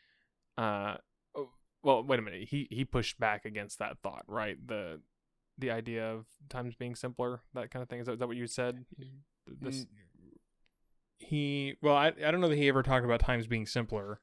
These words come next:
Speaker 1: I'm, I'm using that to summarize, like, spooks. Like, spooks were less common back then,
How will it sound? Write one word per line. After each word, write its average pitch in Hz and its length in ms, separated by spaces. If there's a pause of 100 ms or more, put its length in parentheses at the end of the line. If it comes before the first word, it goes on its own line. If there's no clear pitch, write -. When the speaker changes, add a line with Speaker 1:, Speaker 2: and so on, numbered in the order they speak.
(100)
Speaker 1:
I'm, 156 280
I'm 143 100
using 147 340
that 120 220
to 123 100
summarize, 110 960
like, 104 420 (2000)
spooks. - 480
Like, 87 180 (280)
spooks 131 440
were 117 320 (160)
less 120 300
common 113 400
back 104 240
then, 104 380